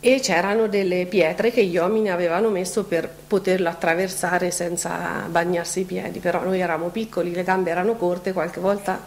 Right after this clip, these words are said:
il passo non bastava per arrivare alla pietra successiva se magari aveva piovuto parecchio. E quindi succedeva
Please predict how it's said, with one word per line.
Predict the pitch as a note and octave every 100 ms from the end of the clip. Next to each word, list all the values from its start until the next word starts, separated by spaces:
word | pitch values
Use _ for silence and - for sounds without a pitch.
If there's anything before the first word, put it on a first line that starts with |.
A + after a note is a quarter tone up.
| - -
il | F3+
passo | G3 G3 - G3+
non | E3+ F#3
bastava | F#3+ - E3+ F3 F#3
per | G3
arrivare | F3+ F3+ F#3+ F3+
alla | F3
pietra | F#3 E3+ F3
successiva | - F3 - F#3 - F#3 F3+
se | F3+
magari | C#3+ D3+ E3+ E3+
aveva | E3+ E3
piovuto | F#3 F3 E3+ E3 - - - - -
parecchio. | F#3 E3 E3 - E3+ E3+ - - - - - - -
E | C4
quindi | A3+ G3+ G#3+
succedeva | - A3 G3 F#3+ F#3